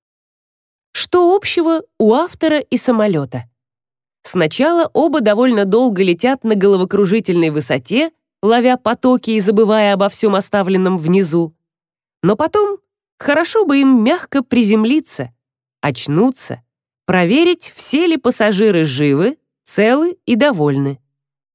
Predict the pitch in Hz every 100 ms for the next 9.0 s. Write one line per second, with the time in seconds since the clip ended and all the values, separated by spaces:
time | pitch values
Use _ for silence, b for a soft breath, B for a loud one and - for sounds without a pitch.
0 | _ - 370 330 254 254 175 165 170 _
1 | _ _ _ _ _ _ _ - 185 -
2 | - 233 180 151 131 127 135 131 220 320
3 | 202 - - - _ _ _ - 294 339
4 | 330 330 311 - - 277 - 339 392 -
5 | 170 180 247 240 262 - 240 247 - 403
6 | - - 302 - _ _ - 254 - 294
7 | 262 208 175 185 202 233 190 165 170 175
8 | 180 202 165 170 214 - 220 147 -